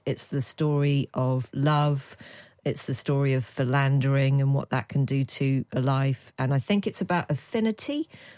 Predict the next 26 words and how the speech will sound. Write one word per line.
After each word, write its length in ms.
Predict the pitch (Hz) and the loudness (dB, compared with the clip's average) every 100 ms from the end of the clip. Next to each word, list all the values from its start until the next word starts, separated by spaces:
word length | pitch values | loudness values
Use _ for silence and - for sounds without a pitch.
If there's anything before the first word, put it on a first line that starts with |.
| _ | _
finding 640 | - 202 196 190 185 180 170 _ _ - | -4 0 2 2 4 2 0 _ _ -4
people, 560 | 202 - 175 170 165 - | -2 0 0 0 -2 0
rare 300 | 175 180 165 | 2 2 2
people 460 | 175 170 165 156 | 0 0 0 0
who 80 | 160 | 2
you 180 | 156 156 | 2 0
do 240 | 160 156 | 2 0
genuinely 560 | 143 151 151 147 151 151 | 0 0 2 2 2 2
want 220 | 147 - | 0 -2
to 100 | - | -4
be 220 | 156 151 | -2 0
with 340 | 147 143 135 - | 2 0 -2 -4
and 120 | 139 143 | 0 2
why 160 | 143 | 4
you 120 | 139 139 | 2 2
want 200 | 139 - | 0 -2
to 80 | |
be 160 | - 139 | -2 0
with 180 | 135 - | 0 0
them. 240 | 131 131 - - - | 0 0 -2 -12 -6
And 100 | 156 | 0
it's 140 | 156 - | 2 2
about 300 | 151 156 - | 2 2 2
losing 320 | 139 123 131 | 2 2 0
a 40 | |
child. 480 | 113 135 135 131 123 | 0 -2 0 0 -2